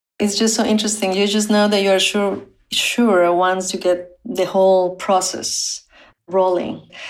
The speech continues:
There's a confluence of things happening right here.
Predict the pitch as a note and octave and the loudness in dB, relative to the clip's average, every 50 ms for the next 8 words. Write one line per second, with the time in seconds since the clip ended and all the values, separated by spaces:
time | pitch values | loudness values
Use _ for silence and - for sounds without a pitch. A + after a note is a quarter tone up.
0 | - - - - - - _ - A#3 A3+ C4 C4+ C4+ D4+ - - - B3+ C4 C4 | -14 -14 -16 -18 -20 -20 _ -2 2 4 4 4 4 2 0 0 2 2 2 2
1 | - B3+ A#3 G3 F3+ - - F3 - - - E3+ D#3+ E3 - - F#3 F3+ F3+ - | 2 2 0 0 0 -2 -2 -4 -4 -4 -4 -4 -4 -4 -4 -2 0 0 0 0
2 | E3+ - - - - D#3+ - - - - - F#3 F3+ D#3 C#3+ - - - - | -2 -4 -2 -2 -2 -2 -2 -2 -4 -4 -4 -4 -2 -2 -4 -4 -8 -10 -14